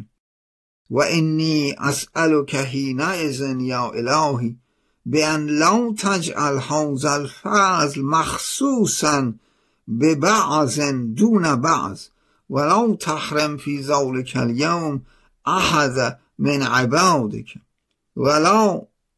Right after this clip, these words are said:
تعر نفس عن جمیل ردائک، لانی اشاهد فی هذا الان بان کل الاشیاء قائم لدی مدینة فضلک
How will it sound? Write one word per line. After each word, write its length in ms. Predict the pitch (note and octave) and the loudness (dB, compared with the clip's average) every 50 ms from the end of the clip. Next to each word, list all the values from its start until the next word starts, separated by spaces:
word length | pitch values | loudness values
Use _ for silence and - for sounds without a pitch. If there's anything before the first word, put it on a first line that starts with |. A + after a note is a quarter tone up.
| _ - - | _ -18 -6
تعر 880 | - D3+ D3 A2 C#3+ E3+ F#3 G#3 G#3+ G3 E3+ C#3+ B2+ B2 A2 - - _ _ _ _ _ - | -4 -2 -2 2 2 2 4 4 4 2 0 -2 -2 -4 -4 -4 -6 _ _ _ _ _ -6
نفس 720 | - C#3+ C#3+ D3+ E3 F3+ G#3+ A3+ G3+ G#3+ - - - - C#3+ A#2 - _ _ _ _ - - | -4 -4 -2 -2 -2 0 2 2 2 0 -2 -12 -8 -6 -6 -8 -8 _ _ _ _ -6 -2
عن 220 | C#3 D3 D3+ D3 C3 | 0 0 0 0 0
جمیل 640 | A#2+ C#3+ C#3+ C#3+ C#3+ D#3 F#3 G3+ G3 E3+ E3 D#3+ | 0 0 0 2 2 4 4 4 4 2 2 2
ردائک، 1080 | D#3 D3+ C#3+ C#3 C3 B2+ A#2+ C#3 D#3 E3 E3 D#3 C#3 A#2+ G#2+ - - A2+ A2 - - - B2 - _ _ _ _ _ _ _ _ _ - | 2 2 2 0 0 -2 0 2 2 4 4 2 2 0 -4 -6 -10 -12 -12 -12 -12 -16 -16 -18 _ _ _ _ _ _ _ _ _ -6
لانی 520 | - B2 D3+ C#3 D3+ D#3+ D3+ D3+ D#3 D3+ D#3 | -2 0 0 2 2 0 0 0 -2 -2 -2
اشاهد 800 | - - D3+ C3+ - E3+ E3 F3 D3+ D3 C#3 D3 C#3+ D3 D#3 D#3 | -2 -2 -2 0 0 0 0 2 2 0 0 0 0 0 0 -2
فی 240 | C#3 D3 D3+ D3+ D3 | -2 -2 0 0 0
هذا 440 | C3+ C#3+ D3+ D#3 D#3 C3+ D3 D3+ | 0 0 -2 -2 -2 -2 0 0
الان 720 | D3+ D#3 - - - F3+ G3 G#3 G#3 G#3 G3 F3+ E3 D3 C3+ | 0 0 -2 -2 -2 0 2 2 2 2 0 -2 -4 -4 -2
بان 600 | B2+ - - - - D3+ D3+ D3+ D3 D3 D#3 D#3+ D#3 _ _ | -2 -2 -2 0 0 0 0 0 -2 -4 -4 -6 -6 _ _
کل 420 | - - B3+ C#4 C#4 C4+ B3+ B3 A#3+ | -2 2 2 4 4 2 0 0 2
الاشیاء 1080 | A#3 G#3+ G#3 G3+ - - F3 E3+ D3+ - - - F3+ F3+ F3 E3+ E3 D#3+ D3 C3+ - - _ _ _ _ _ _ _ _ _ - | 2 4 2 2 0 -2 -4 -4 -2 -2 -2 0 0 2 2 2 2 2 2 0 -2 -8 _ _ _ _ _ _ _ _ _ -4
قائم 1200 | A#2+ C#3+ F3 G3 G3+ G#3 G#3 G3+ G3 F#3 E3+ C#3 - _ - - D3 D#3 D3+ D3+ D3 D3 D3 C#3+ | 0 2 2 4 4 4 4 4 4 4 2 0 -4 _ -6 -2 -2 -2 0 -2 -2 -4 -4 -4
لدی 420 | C3+ C#3+ D3+ F3 G3 G3+ F#3 G3 F3 | -4 -4 -2 0 0 0 2 2 2
مدینة 720 | D#3+ D#3 D3 C#3+ C#3+ C#3+ C#3+ C#3 C#3 C#3+ C#3 C#3 C3+ C3+ | 2 0 -2 -4 -4 -4 -4 -4 -4 -4 -4 -2 -2 -2
فضلک 840 | B2+ - C#3 A#2+ - - E3+ E3+ D3 C3 C3 B2 A2 - - A2 G#2+ | -4 -4 -6 -6 -2 0 0 0 -2 -2 -6 -8 -8 -6 -6 -8 -8